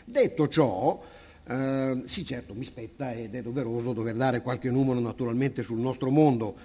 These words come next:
dopo, eh, i numeri, eh, che così i-, importanti dati dal nostro amico Mariano Bella. Eh, aspetta che qui cerco di andare avanti, eh, Emanuele, sono cieco, non vedo.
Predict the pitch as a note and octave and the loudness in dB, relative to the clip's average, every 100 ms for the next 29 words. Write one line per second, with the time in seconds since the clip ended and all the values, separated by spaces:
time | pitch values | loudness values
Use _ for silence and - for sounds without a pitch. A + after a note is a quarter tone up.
0 | - - - C#3 C3+ B2+ B2 A#2 A2+ A2 | -20 -20 -8 -4 -2 -2 -2 0 -2 -4
1 | G#2+ G#2+ G#2 F#2+ G2 F2 F2 A2+ B2 C3+ | -6 -8 -8 -10 -10 -12 -10 -4 2 4
2 | B2+ A#2+ A#2 A2 - - - - E2 E2+ | 4 4 2 0 -4 -16 -20 -18 -16 -16
3 | E2 E2 G#2 F#2+ G2+ A2 A2+ F#2 F2 - | -16 -16 -14 -14 -10 -6 -6 -8 -12 -18
4 | - B2 A#2 D3 C#3 B2+ E3 D3 A#2+ - | -14 -8 0 0 0 0 2 4 2 -2
5 | A#2 C3 - A#2+ A#2+ B2+ A#2+ C3 C3+ B2 | -2 0 0 0 0 0 2 2 2 -2
6 | G#2+ - - - B2 C3+ D3+ C#3 C3+ C3 | -4 -10 -20 -4 0 4 6 6 6 6
7 | C3 B2+ - - - - A#2+ - - G2 | 4 2 -2 -18 -20 -14 -12 -10 -12 -16
8 | - - - G2 - F#2 G#2 A#2+ - A2 | -20 -20 -20 -20 -18 -16 -8 -8 -6 -10
9 | G2 G#2+ A2+ C3 B2+ B2+ B2 A#2+ A2 A#2 | -10 -8 -6 -4 -4 -4 -6 -10 -10 -12
10 | A#2 G#2 A2+ A#2+ A#2+ A2 - - A2+ G#2 | -14 -12 -10 -6 -8 -10 -16 -18 -16 -14
11 | - B2 - A2+ - A2+ A2 A#2+ G2+ | -10 -10 -8 -10 -8 -10 -8 -10 -10